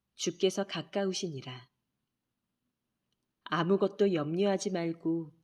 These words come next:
다만 모든 일에 기도와 간구로 너희 구할 것을 감사함으로 하나님께 아뢰라.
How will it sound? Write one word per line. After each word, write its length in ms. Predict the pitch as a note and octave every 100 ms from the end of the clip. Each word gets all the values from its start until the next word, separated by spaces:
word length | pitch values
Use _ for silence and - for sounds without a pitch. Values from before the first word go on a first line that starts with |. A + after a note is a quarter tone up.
| _ _
다만 580 | - C#3+ D3 D#3 C#3 _ _ _ _
모든 440 | E3+ F3 G3+ B3 A#3+
일에 260 | A3+ A3
기도와 500 | A3 G3 G#3+ G#3 G#3
간구로 760 | - D#3+ E3 F3+ F3 E3+ E3 - _ _ -
너희 260 | E3 E3+
구할 420 | - D#3+ E3 E3+
것을 440 | - E3+ F3 F3 E3+
감사함으로 760 | - D3+ E3 G#3+ G#3 G3 G3+
하나님께 600 | A3 D4+ C#4 B3 - A#3
아뢰라. 500 | C#3+ D3 C#3 C3 B2+